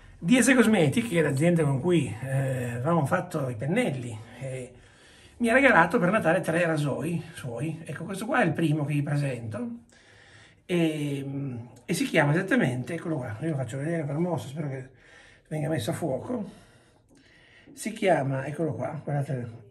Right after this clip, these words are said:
acciaio ricavato dal pieno, quindi, eh, già armato con una,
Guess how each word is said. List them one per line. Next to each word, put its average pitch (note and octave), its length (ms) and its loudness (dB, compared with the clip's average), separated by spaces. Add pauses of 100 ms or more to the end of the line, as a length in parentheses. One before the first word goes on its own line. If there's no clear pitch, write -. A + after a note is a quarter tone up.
(200)
acciaio A3+ 800 4
ricavato E3+ 420 4
dal D3+ 160 2
pieno, C#3+ 600 -6 (840)
quindi, D#3+ 540 2
eh, C#3 560 -4 (760)
già F3+ 280 6
armato F#3 640 4
con E3 360 2
una, D3+ 540 0